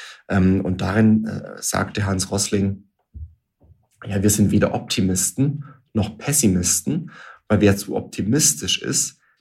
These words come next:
der tut ja nichts, denn er erwartet ja schon, dass alles gut wird. Wer aber pessimistisch ist, der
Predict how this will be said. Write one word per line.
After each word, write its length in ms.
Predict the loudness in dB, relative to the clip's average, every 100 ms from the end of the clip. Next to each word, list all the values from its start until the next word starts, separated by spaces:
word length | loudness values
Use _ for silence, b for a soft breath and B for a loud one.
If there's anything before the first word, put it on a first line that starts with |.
| -6
der 120 | -4
tut 280 | -4 -4 0
ja 160 | 2 2
nichts, 680 | 2 0 -2 -6 -6 -6 _ _ _ 0
denn 220 | 4 4
er 160 | 2 0
erwartet 440 | 0 0 0 0
ja 100 | -2
schon, 180 | -2 -2
dass 120 | -4
alles 280 | -4 -6 -8
gut 200 | -8 -4
wird. 320 | -2 -2 -4 -14 b b b b b -2
Wer 120 | 0
aber 180 | 0 -2
pessimistisch 880 | -2 0 2 2 0 -4 -6 -6
ist, 400 | -4 -4 -4 -8 _ _ _ _ -2
der 520 | 2 2 2 -2 -6